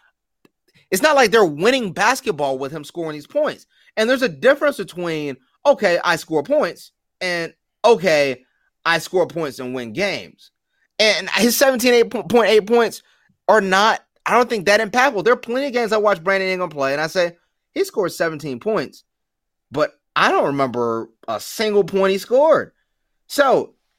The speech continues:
with that being said, the big thing they need to do, or they should have done with Dell Demps, is try to get that trade done.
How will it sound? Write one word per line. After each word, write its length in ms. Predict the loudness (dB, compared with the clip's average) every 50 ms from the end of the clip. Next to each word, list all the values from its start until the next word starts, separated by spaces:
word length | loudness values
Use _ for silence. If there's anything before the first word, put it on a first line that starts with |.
| _ _ _ 0
with 180 | 2 2 4
that 180 | 6 4 4 4
being 220 | 0 -2 -2 -4
said, 420 | -4 -2 -2 -2 -2 -4 -8 -12 -16 _ _ _ _ _ _ _ _ _ _ _ _ _ _ _ _ -4
the 100 | -4 -4
big 260 | 0 0 0 0 0
thing 140 | -2 -4 -2
they 140 | -2 -2 0
need 160 | -2 -2 -4
to 80 | -6 -8
do, 340 | -6 -6 -6 -6 -8 -10 -16 _ _ _ _ -2
or 80 | -2 0
they 100 | 0 0
should 200 | 0 0 2 2
have 100 | 2 0
done 240 | 0 -2 -2 -2 -2
with 100 | -2 0
Dell 180 | 0 0 2
Demps, 280 | 0 0 -4 -4 -4 -8
is 140 | -10 -12 -14 _ _ -20 -20 _
try 200 | -2 0 0 0
to 60 | 0
get 120 | 0 -2 -2
that 140 | -4 -2
trade 260 | 0 0 0 0 0 -4
done. 200 | -10 -12 -14